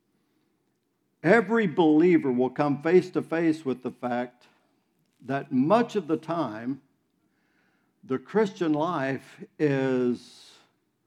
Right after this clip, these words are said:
seems at least, more of a battleground than a playground. Isn't that true? I can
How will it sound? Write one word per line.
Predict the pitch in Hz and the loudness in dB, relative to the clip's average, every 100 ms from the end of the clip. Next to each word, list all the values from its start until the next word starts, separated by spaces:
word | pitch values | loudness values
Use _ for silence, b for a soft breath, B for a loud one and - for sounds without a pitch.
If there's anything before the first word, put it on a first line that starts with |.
| _ _ _ _ | _ _ _ _
seems | - - 247 214 151 135 123 | -6 2 4 6 4 4 -2
at | 131 | -4
least, | 127 131 160 156 | -4 2 2 0
more | 143 156 151 | -2 2 2
of | 131 | 0
a | |
battleground | 113 156 165 131 123 127 135 127 | -2 -2 -2 -4 -4 -4 -2 -2
than | 123 | -4
a | |
playground. | - 156 156 120 107 98 98 _ _ _ _ _ _ - | -6 -6 -6 -6 -8 -10 -14 _ _ _ _ _ _ -2
Isn't | 170 226 | 2 2
that | 214 - | 0 -4
true? | 180 190 196 - _ _ _ _ _ _ _ _ _ _ _ _ _ _ _ - | -2 0 -2 -8 _ _ _ _ _ _ _ _ _ _ _ _ _ _ _ -2
I | 147 208 | 0 2
can | 196 180 - | 2 0 -2